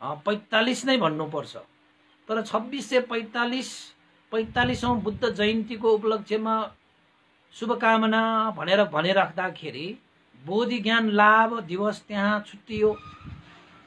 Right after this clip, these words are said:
महापरिनिर्वाण दिवस पनि त्यहाँ छुट्टियो। तर आज हामीले बुद्ध जयन्ती मात्र मान्ने पनि त होइन नि फेरि, होइन? महा-, अ, बोधि ज्ञान लाभ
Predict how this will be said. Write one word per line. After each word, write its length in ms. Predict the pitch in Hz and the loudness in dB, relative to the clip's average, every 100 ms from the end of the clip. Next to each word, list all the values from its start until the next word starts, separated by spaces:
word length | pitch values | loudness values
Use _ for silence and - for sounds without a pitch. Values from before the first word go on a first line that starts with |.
| - | -10
महापरिनिर्वाण 960 | 165 190 226 208 220 214 202 202 202 180 | 0 4 4 4 0 2 2 4 2 0
दिवस 300 | 175 190 185 | -4 -6 -6
पनि 200 | 196 180 | -12 -12
त्यहाँ 260 | 170 160 | -8 -8
छुट्टियो। 440 | 151 - 127 104 87 _ _ _ _ _ _ | -8 -16 -18 -18 -20 _ _ _ _ _ _
तर 80 | 156 | -10
आज 380 | - 180 208 214 | 4 6 6 6
हामीले 400 | 160 175 185 185 | 2 0 -2 -4
बुद्ध 300 | 160 180 180 | -4 -6 -2
जयन्ती 360 | 175 214 214 | 2 2 2
मात्र 280 | 214 214 214 | -2 -2 -2
मान्ने 360 | 190 190 196 196 | -4 -4 -4 -8
पनि 220 | 208 208 | -8 -2
त 60 | |
होइन 420 | 254 151 135 151 151 | -2 -2 -6 -8 -12
नि 60 | |
फेरि, 340 | - 113 107 - - _ _ _ _ _ _ _ _ - | -14 -14 -14 -16 -20 _ _ _ _ _ _ _ _ -14
होइन? 360 | 156 262 226 - | -4 -4 -4 -6
महा-, 360 | 143 175 214 - | -2 4 4 4
अ, 400 | 170 190 196 185 | 4 6 6 4
बोधि 260 | 180 220 220 | 2 2 2
ज्ञान 220 | 240 214 | 0 2
लाभ 400 | 185 196 220 | 6 8 6